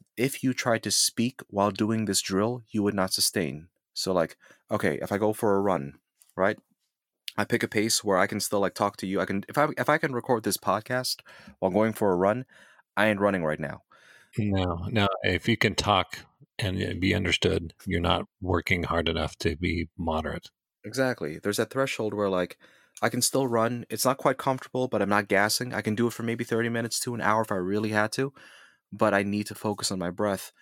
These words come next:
Speaker 1: That's, roughly speaking, where moderate intensity lives versus high intensity, where it's kinda like, you know, "Give me the Red Bull, let's go, boom, boom." You know what I mean?
Speaker 2: Uh, and for a majority of people, the, uh, high intensity is really not beneficial.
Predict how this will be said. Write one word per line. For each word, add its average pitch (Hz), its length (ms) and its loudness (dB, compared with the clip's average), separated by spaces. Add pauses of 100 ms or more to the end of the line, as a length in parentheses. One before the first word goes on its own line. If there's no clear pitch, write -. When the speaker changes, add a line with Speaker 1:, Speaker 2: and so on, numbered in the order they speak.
(260)
Speaker 1:
That's, 107 540 2
roughly 107 500 2
speaking, 101 440 -2
where 90 120 -2
moderate 92 400 2
intensity 87 500 -6
lives 95 500 -4 (520)
versus 107 340 0
high 107 200 2
intensity, 95 540 -2
where 92 220 0
it's - 120 -4
kinda 95 200 0
like, 87 300 0
you 98 60 0
know, 80 220 -2 (540)
"Give 104 160 0
me 104 140 0
the 95 100 2
Red 92 240 0
Bull, 92 340 0
let's - 220 -4
go, 87 340 0 (180)
boom, 92 240 0
boom." 80 300 -2 (160)
You 95 100 -4
know 90 60 2
what 87 40 2
I 87 40 0
mean? 104 220 -2 (840)
Speaker 2:
Uh, 117 60 0
and 113 300 0
for 110 260 4
a 101 60 2
majority 101 500 2
of 85 100 0
people, 87 560 -2
the, 90 420 0
uh, 90 300 -2
high 101 180 0
intensity 92 520 -2
is 85 140 -2
really 92 220 2
not 90 440 2
beneficial. 87 920 0